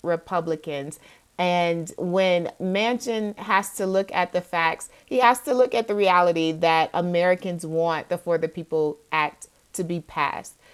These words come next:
So, uh, it's not a partisan issue, and to stand on that falsehood would be, again,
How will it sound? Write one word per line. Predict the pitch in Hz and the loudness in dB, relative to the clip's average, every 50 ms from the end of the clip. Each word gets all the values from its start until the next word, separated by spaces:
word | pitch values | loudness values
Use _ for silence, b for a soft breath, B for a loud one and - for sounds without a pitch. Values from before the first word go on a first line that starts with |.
| b b b | b b b
So, | b - 214 202 196 190 190 - - - | b 4 8 10 10 10 10 8 6 4
uh, | 185 180 - - - | 2 2 0 -4 0
it's | - 202 196 196 - | 2 2 2 2 -2
not | 180 185 185 185 185 190 202 214 214 - - | -4 -2 0 2 6 6 8 6 6 4 2
a | 185 190 | 0 0
partisan | 185 - - 214 202 208 214 208 - - 185 180 175 - - | 0 0 2 2 4 4 4 2 2 0 -4 -4 -4 -2 0
issue, | 180 196 190 - - 226 233 254 269 - | 0 0 0 -2 -8 -6 -6 -6 -4 -2
and | - 185 180 175 - | -2 -2 -2 -2 -4
to | - 196 196 185 175 170 170 170 | -4 -2 0 0 2 0 0 -2
stand | - - - 190 185 196 202 | -4 -6 -6 -4 -4 -2 -2
on | 208 202 196 | -4 -2 -2
that | 185 175 147 - - | -2 -2 -2 -2 0
falsehood | 185 180 180 190 202 - - 226 226 220 220 226 240 233 b b b b b b | 2 4 4 2 2 -2 -4 -4 -2 0 2 2 2 0 b b b b b b
would | 190 190 185 185 | 0 0 0 0
be, | 180 208 208 202 196 - | 0 0 0 0 0 0
again, | - 180 165 175 185 185 190 190 180 180 175 | -2 -2 -2 0 0 2 4 6 4 4 2